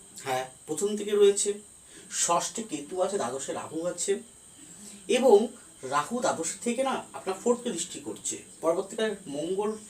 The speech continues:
ঢুকে যাবে ফোর্থ ভাবে, রাহু মঙ্গলের দৃষ্ট, মানে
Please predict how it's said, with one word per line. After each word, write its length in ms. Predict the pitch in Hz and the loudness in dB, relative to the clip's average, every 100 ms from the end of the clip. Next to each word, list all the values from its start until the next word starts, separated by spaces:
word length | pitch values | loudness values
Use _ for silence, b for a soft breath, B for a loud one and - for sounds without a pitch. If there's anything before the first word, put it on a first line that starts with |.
| 143 | -8
ঢুকে 160 | 156 202 | 4 6
যাবে 320 | 196 196 196 B B B - | 6 4 2 B B B 2
ফোর্থ 240 | 240 247 - | 8 8 6
ভাবে, 280 | 208 190 196 - - - - - - | -2 -2 -2 -6 -20 -20 -20 -16 -2
রাহু 340 | 135 147 202 | -2 0 -2
মঙ্গলের 480 | 202 196 190 196 147 | 2 4 4 2 -2
দৃষ্ট, 320 | 185 - - | -8 -6 -2
মানে 920 | 185 - - - - - - 190 220 | -2 -4 -20 -20 -20 -20 -6 4 4